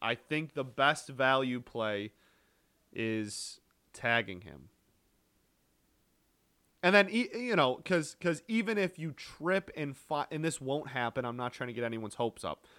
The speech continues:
But then let's just say by some Christmas miracle, Santa Claus comes down from the heavens and wishes everybody in Detroit one wish, and we say, "Lions be good," and he says, "Okay, bet."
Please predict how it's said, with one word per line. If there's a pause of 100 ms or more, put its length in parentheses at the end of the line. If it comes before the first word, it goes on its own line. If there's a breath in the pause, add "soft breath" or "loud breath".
(580 soft breath)
But
then
let's
just
say
by
some
Christmas
miracle, (280 soft breath)
Santa
Claus
comes
down
from
the
heavens (680)
and
wishes
everybody
in
Detroit
one
wish, (400 soft breath)
and
we
say,
"Lions
be
good," (340 soft breath)
and
he
says,
"Okay,
bet."